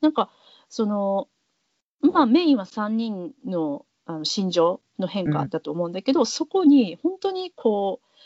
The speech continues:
Speaker 1: びっくりするほどあの、虫眼鏡で光集めたんかってぐらい、そこにピシーってこう焦点が当たってて、
Speaker 2: うん。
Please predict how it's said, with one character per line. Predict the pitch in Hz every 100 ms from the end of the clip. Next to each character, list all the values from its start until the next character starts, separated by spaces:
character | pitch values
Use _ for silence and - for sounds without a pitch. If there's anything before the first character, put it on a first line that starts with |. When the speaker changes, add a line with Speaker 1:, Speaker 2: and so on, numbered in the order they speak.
| _ _ _ _
Speaker 1:
び | 277
っ | 285
く | 339
り |
す | -
る | 302
ほ | 277 269
ど | 240
あ |
の、 | 202 175 170 - _
虫 | 214 247 294 -
眼 | 381
鏡 | 381 285
で | 175
光 | 180 233 339 269 214
集 | -
め | 302
た | 320
ん | 302
か | 330
っ | -
て | 214
ぐ | 185 226
ら | 220
い、 | 220 254 175 -
そ | -
こ | 233 247
に | 226
ピ | -
シ | - 480 311
ー | 294
っ |
て | 233
こ | - 202
う | 185
焦 | - 214
点 | - 160
が | 156 156
当 |
た | -
っ | 175
て | -
て、 | 180 226 196 - _ 180
Speaker 2:
う |
ん。 | 170 160 143 131 120